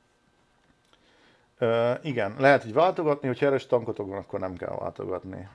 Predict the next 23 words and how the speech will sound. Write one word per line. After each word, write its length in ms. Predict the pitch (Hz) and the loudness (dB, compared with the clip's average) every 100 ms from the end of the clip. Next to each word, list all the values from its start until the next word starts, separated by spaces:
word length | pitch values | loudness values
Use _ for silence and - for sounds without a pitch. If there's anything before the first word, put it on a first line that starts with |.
| _ _ _ _ _ _ _ _ | _ _ _ _ _ _ _ _
az, 200 | 101 95 - | -8 -8 -10
az 100 | 98 | -2
agrót. 560 | 98 95 101 101 101 - | -2 -2 -6 -6 -8 -4
De 80 | 120 | 0
hát, 140 | 151 | 2
hogyha 180 | 151 131 | 0 -4
gladi 260 | 127 143 131 | 0 2 2
van, 280 | 120 117 - | 0 -2 -8
meg, 380 | 113 104 101 - | -2 -2 -2 -6
ö, 380 | 117 107 107 98 - - _ | -6 -4 -2 -4 -6 -14 _
valami 300 | 104 104 98 | -4 -4 -4
szín, 240 | - 135 | -6 -6
akkor 500 | - 101 - 104 98 - _ - _ _ _ | -4 -8 -6 -6 -6 -10 _ -20 _ _ _
kell. 440 | 107 90 87 87 - _ _ _ _ _ _ _ _ _ _ _ _ | -6 -4 -4 -8 -18 _ _ _ _ _ _ _ _ _ _ _ _
Szóval 320 | - 147 175 | 0 2 4
igazából 420 | 165 165 156 151 | 2 2 2 2
az 80 | 143 | 2
első 360 | 151 143 - 127 | 2 0 0 -2
ötven 260 | 123 117 | 0 -4
százalék 440 | 110 120 113 104 98 | 2 2 2 -2 -2
az 100 | 107 | 2
erről 340 | 135 160 165 | 2 2 -2
szól, 440 | 156 160 151 123 | -4 -4 -2 -4